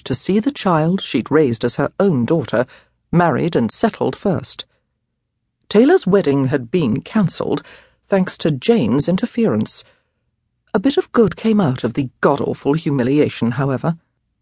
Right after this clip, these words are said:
Lady Esther finally had her eyes opened. She used to be a forgiving woman until this latest outrage. Now she was just plain vindictive. Where in heaven's name was Taylor?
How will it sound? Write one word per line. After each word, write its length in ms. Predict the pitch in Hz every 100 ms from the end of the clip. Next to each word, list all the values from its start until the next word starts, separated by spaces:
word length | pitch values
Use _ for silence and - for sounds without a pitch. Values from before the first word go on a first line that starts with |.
| _ _
Lady 380 | 185 262 339 302
Esther 340 | 196 - 160
finally 640 | 143 - 269 220 117 127 123
had 240 | - 160 -
her 100 | 240 -
eyes 420 | 180 143 180 190
opened. 480 | 180 - 113 - - _ _ _ _ _ _
She 160 | - 269
used 300 | 269 330 -
to 80 | 247
be 160 | 214
a 60 | 202
forgiving 500 | 226 180 175 139 160
woman 360 | 151 135 147 165
until 320 | 139 - 143
this 180 | 120 -
latest 540 | 135 147 - 165 -
outrage. 580 | 139 123 131 127 156 - _ _ _ _ _ _
Now 420 | 147 196 170 160
she 180 | - 143
was 160 | 143 -
just 240 | 175 - _
plain 420 | - 220 185 196
vindictive. 680 | 156 214 190 202 - 104 - _ _ _ _ _ _ _ _ _ _ _ _ _ _ -
Where 280 | 214 277
in 100 | 277
heaven's 480 | 226 156 208 196 -
name 280 | 160 175 175
was 340 | 143 160 120
Taylor? 380 | - 127 131 131